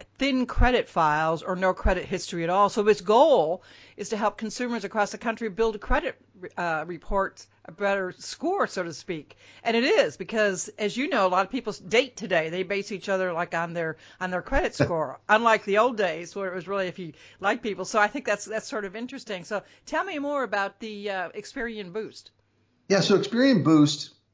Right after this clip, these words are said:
Speaker 2: uh, is really targeted. You mentioned that you see that s-, six eighty score and you wanna know how to get better. And that's really where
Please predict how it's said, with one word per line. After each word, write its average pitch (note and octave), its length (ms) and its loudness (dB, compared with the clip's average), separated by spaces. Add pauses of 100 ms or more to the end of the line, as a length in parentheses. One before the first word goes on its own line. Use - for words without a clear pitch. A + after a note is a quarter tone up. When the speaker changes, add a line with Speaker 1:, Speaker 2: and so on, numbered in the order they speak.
(160)
Speaker 2:
uh, B2 240 6
is C#3 420 2
really F3+ 420 4
targeted. D3+ 480 2
You D3 60 8
mentioned D3+ 520 4
that A#2+ 80 2
you A#2+ 140 0
see C#3 160 0
that B2 240 4
s-, - 280 -8
six D3 300 0
eighty A#2+ 280 2
score A2+ 360 0
and G#2+ 80 0
you G#2+ 80 0
wanna A2+ 160 0
know A2+ 140 0
how A2+ 140 4
to G#2+ 60 -2
get G2 220 -2
better. F#2+ 460 2 (460)
And A#2 440 2
that's C3 240 2
really B2 640 4
where G#2+ 840 0